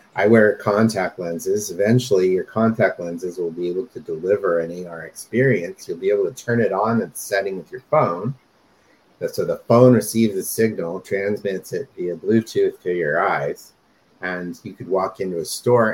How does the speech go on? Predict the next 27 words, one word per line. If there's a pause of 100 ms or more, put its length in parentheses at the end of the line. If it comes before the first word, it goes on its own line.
and
see
the
augmented
reality
experience
within
that
store, (600)
um, (160)
in
a
very
gated
way.
So
you
have
to
actually
physically (120)
be
there
to
do
it. (560)
Um,